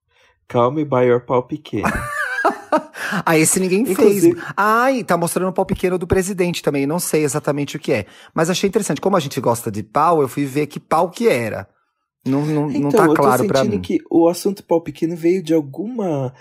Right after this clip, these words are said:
Speaker 1: alguma fofoquinha que alguém soltou sobre alguma personalidade que tinha pau pequeno.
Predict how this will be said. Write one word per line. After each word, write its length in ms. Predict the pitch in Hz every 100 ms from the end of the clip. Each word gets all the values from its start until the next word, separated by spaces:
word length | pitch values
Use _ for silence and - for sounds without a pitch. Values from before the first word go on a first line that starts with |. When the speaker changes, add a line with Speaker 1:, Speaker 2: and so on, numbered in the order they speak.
| - -
Speaker 1:
alguma 300 | - 175 220
fofoquinha 880 | 202 190 196 196 - 156 160 143 117
que 120 | 139
alguém 200 | 123 131
soltou 420 | - 123 - 127
sobre 240 | 135 143 123
alguma 260 | 143 180
personalidade 680 | 180 156 156 143 135 131 131
que 100 | -
tinha 140 | - 147
pau 180 | 135
pequeno. 500 | 135 - - 104 95